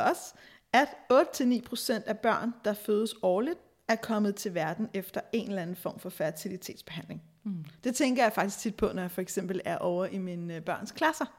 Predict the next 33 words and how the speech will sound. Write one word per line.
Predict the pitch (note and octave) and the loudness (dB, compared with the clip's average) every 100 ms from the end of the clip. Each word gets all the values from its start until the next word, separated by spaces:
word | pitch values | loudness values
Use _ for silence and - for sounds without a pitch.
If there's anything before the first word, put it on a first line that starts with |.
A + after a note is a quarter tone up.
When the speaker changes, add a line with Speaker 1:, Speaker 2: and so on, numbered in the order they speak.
| - | -8
Speaker 2:
Mm. | G3 F3+ E3+ G3 | -4 -2 -2 4
Speaker 1:
Eller | G3+ G3+ | 4 6
når | F#3+ | 4
det | F3+ F3+ | 2 4
er, | F3+ | 2
at | F#3+ F#3+ | 2 0
jeg | F#3 | -2
ser | - F3 | -2 -2
sådan | G#3+ G#3+ | -2 0
en | |
mødregruppe. | A#3 C#4+ D#4+ - F#3+ E3 F3 - - - - | 2 2 0 -6 -6 -4 -6 -12 -20 -20 -20
Så | - A#3 | 2 4
i | |
virkeligheden, | A3 C4 C#4 D#4 C4+ G#3+ - | 6 4 2 0 0 -2 -2
altså | G#3+ A3+ B3 | -2 -2 2
otte | C4+ - | 2 2
til | D#4+ | -4
ni | C#4 | -4
procent, | C4 B3 C#4 | -6 -4 -4
det | A3+ | 0
er | C4 | 0
alligevel | C4+ C4+ A#3 | 0 -4 -2
ret | A3+ A#3 | -4 -4
mange. | A3 F#3+ G#3 A#3+ - _ - | -4 -4 -4 -6 -12 _ -10
Speaker 2:
Ja, | G3+ F3+ - _ - | -6 -6 -10 _ -14
det | F#3+ | -12
er | |
det. | F3+ G3 - - - _ _ _ | -10 -14 -18 -20 -20 _ _ _
Speaker 1:
Så | - D4+ D4 D#4 | 0 2 6 8
du | D4 | 10
er | D4 | 8
ikke | - A#3+ | 6 2
alene. | B3 A#3 A#3 C4 | 2 2 4 2